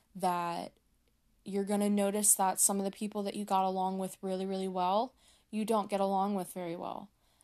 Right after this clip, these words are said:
And, or you start to notice that your best friends aren't really your best friends, or you're not resonating with them as much as you used to.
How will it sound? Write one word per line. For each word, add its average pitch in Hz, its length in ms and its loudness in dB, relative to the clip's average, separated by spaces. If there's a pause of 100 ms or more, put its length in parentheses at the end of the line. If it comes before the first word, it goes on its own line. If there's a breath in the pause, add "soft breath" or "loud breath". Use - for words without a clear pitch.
(140)
And, 190 600 2 (100)
or 185 180 -4
you 190 140 -2
start 190 420 4
to 202 180 -2
notice 190 560 0
that 180 500 0
your 190 140 -4
best 185 380 0
friends 208 600 0 (100)
aren't 185 280 -2
really 233 360 0
your 202 220 0
best 185 340 -2
friends, 220 500 0
or 185 320 0
you're 185 240 -4
not 196 300 0
resonating 240 560 2
with 170 180 -8
them 160 160 -6
as 160 180 -6
much - 400 -6
as 185 240 -4
you 185 120 -6
used 175 380 -4
to. - 300 -8